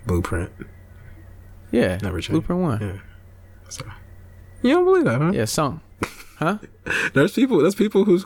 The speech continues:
Speaker 1: corroborating this story, though.
Speaker 2: <laughs> Is it?
Speaker 1: Yeah.
Speaker 2: Ninety-two bricks, that's a lot, man.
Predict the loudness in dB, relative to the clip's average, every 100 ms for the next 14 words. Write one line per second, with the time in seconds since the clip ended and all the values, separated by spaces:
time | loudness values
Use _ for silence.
0 | -4 0 2 4 4 4 4 2 0 0
1 | 2 2 2 0 -2 -6 -20 -20 -20 -20
2 | -20 -20 -20 -4 0 0 0 0 0 0
3 | -2 -2 -4 -4 -4 0 0 0 -2 2
4 | 2 0 -8 -18 -20 -20 -20 -20 -16 -4
5 | 0 0 0 0 0 0 0 -2 0 2
6 | 2 0 -4 -10